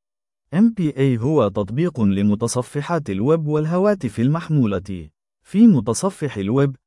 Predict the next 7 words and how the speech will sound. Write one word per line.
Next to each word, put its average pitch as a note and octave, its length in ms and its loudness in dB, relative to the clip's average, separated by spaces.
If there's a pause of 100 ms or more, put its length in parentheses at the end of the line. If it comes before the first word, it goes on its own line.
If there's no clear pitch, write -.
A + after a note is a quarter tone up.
(160)
يمكنك D3 540 4
إنشاء G#2+ 640 -2
إعلانات A#2 520 -2
باستخدام A#2 760 -2 (140)
نظام B2+ 340 2
إدارة G#2+ 580 0
المحتوى، B2+ 640 -2